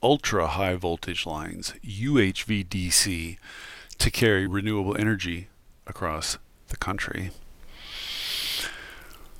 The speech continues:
Reason three, we need to connect remote renewables to population centers. The areas in the U S where sunlight and wind are most intense, the desert Southwest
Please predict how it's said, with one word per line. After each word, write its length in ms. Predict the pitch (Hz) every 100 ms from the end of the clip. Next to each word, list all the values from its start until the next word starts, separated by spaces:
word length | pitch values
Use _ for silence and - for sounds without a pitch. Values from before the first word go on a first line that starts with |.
| - - - - - -
Reason 340 | - 165 143 139
three, 540 | - 143 165 127 90 90 -
we 140 | - 123
need 240 | 135 151
to 60 | -
connect 500 | 123 113 113 - - -
remote 460 | 113 110 117 139
renewables 800 | 151 135 107 92 85 90 95 - - -
to 100 | 120
population 760 | - 95 - 101 113 113 104
centers. 640 | 90 - 87 - - 98 - - - - - - - -
The 160 | - -
areas 540 | 117 147 156 151 139
in 100 | 135
the 80 | 143
U 200 | 127 107
S 280 | 98 95 -
where 120 | -
sunlight 540 | 90 - 135 120 117 117
and 180 | 104
wind 300 | 90 90 92
are 100 | 87
most 400 | 87 90 131 131
intense, 720 | 117 101 - 92 82 - - - - -
the 100 | -
desert 540 | 98 92 92 92 98 -
Southwest 840 | - 87 80 113 65 147 127 -